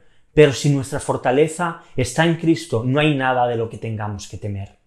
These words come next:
Te quiero dejar dos preguntas hoy también para reflexionar.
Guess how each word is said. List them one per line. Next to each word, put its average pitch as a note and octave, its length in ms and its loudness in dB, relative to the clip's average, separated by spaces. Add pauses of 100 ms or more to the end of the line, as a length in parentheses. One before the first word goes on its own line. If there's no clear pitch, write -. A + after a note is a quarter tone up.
(580)
Te D3+ 120 4
quiero F3 160 6
dejar E3 240 4
dos D3 120 2
preguntas C3+ 480 -4
hoy C3 80 -6
también A#2 300 -6
para A2+ 160 -4
reflexionar. A#2+ 760 -6